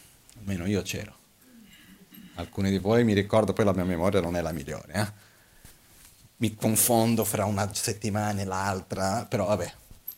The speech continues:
Abbiamo, guardiamo i dipinti che ci sono qua. Secondo noi, senza f-, analizzare, sono cambiati o sono gli stessi?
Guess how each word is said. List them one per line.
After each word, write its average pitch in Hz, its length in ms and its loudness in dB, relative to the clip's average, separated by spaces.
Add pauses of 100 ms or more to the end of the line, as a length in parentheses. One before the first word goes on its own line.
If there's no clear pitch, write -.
(800)
Abbiamo, 202 400 4
guardiamo 156 480 8
i 143 60 8
dipinti 117 560 0
che 117 160 -2
ci - 100 0
sono 107 320 0
qua. 101 260 0 (1400)
Secondo 214 480 4
noi, 117 360 6 (200)
senza 147 420 2
f-, - 80 -8 (220)
analizzare, 117 580 2
sono 127 220 0
cambiati 147 420 4
o 151 40 0
sono 104 220 0
gli 104 120 2
stessi? 95 440 -2